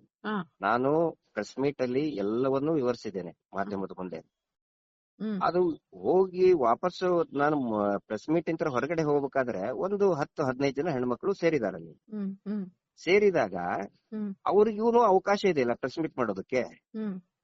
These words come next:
Speaker 2: ಅವರು ಅದನ್ನ ಪ್ರೆಸ್ ಮೀಟ್ ಮಾಡ್ದೇನೆ ನಮ್ಮ ತಪ್ಪು ಮಾತಾಡ್ತಾ ಇದ್ರೆ, ಗಿರೀಶ್
Speaker 1: ಹ್ಮ್.
Speaker 2: ಮಟ್ಟಣ್ಣವ್ರು ಅಥವಾ ಸೌಜನ್ಯ ಹೋರಾಟಗಾರರು ಯಾರೇ ಅವರು ಧರ್ಮಸ್ಥಳದ ವಿರುದ್ಧ ತಪ್ಪು, ಎಸ್ ಕೆ ಡಿ ಆರ್ ಡಿ ಪಿ against ಮಾತಾಡ್ತಾ ಇದ್ರೆ
Speaker 1: ಹ್ಮ್.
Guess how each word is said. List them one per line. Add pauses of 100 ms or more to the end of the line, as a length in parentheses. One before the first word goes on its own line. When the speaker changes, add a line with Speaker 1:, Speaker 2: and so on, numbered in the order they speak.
(240)
Speaker 2:
ಅವರು
ಅದನ್ನ
ಪ್ರೆಸ್
ಮೀಟ್
ಮಾಡ್ದೇನೆ
ನಮ್ಮ
ತಪ್ಪು
ಮಾತಾಡ್ತಾ
ಇದ್ರೆ,
ಗಿರೀಶ್
Speaker 1:
ಹ್ಮ್.
Speaker 2:
ಮಟ್ಟಣ್ಣವ್ರು
ಅಥವಾ
ಸೌಜನ್ಯ
ಹೋರಾಟಗಾರರು
ಯಾರೇ
ಅವರು
ಧರ್ಮಸ್ಥಳದ
ವಿರುದ್ಧ
ತಪ್ಪು,
ಎಸ್
ಕೆ
ಡಿ
ಆರ್
ಡಿ
ಪಿ
against
ಮಾತಾಡ್ತಾ
ಇದ್ರೆ
Speaker 1:
ಹ್ಮ್.